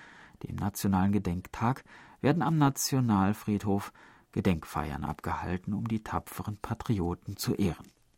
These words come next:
Wenn man an diesem stillen Ort zwischen den Grabhügeln und über das mit Tausenden von Gedenksteinen übersäte, weite Gräberfeld wandert, über das ab und zu krächzend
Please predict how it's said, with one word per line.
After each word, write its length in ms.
Wenn 120
man 240
an 120
diesem 240
stillen 500
Ort 380
zwischen 320
den 160
Grabhügeln 920
und 340
über 280
das 220
mit 140
Tausenden 720
von 280
Gedenksteinen 840
übersäte, 800
weite 400
Gräberfeld 1000
wandert, 580
über 180
das 200
ab 220
und 220
zu 380
krächzend 680